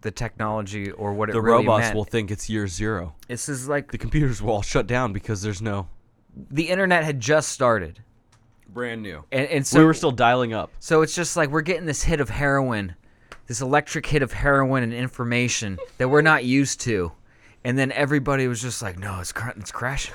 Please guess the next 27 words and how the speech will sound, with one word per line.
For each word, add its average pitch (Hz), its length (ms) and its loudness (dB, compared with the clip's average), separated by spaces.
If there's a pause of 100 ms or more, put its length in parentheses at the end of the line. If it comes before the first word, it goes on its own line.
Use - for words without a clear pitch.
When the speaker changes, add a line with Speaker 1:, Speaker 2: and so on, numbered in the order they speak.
(120)
Speaker 1:
It's 466 220 6
going, 466 220 6
it's 427 120 2
coming 139 300 0
down." 147 220 -2
I 117 80 0
mean, 139 120 0
fuck. 143 380 0
Um, 98 360 0 (300)
Speaker 2:
It's - 120 -18
going 95 240 -6
away. 90 400 -6
Speaker 1:
uh, 120 60 -6
Office 127 400 0
Space - 480 -6
is 107 280 -6 (500)
based 123 340 -2
in 117 80 0
this 113 180 -2
time. 127 360 -2
Speaker 2:
Right. 117 440 2 (520)
Speaker 1:
That's 117 160 -12
his 107 120 -10
whole 127 140 2
job 117 380 2
is 95 120 -8
to, 92 120 -16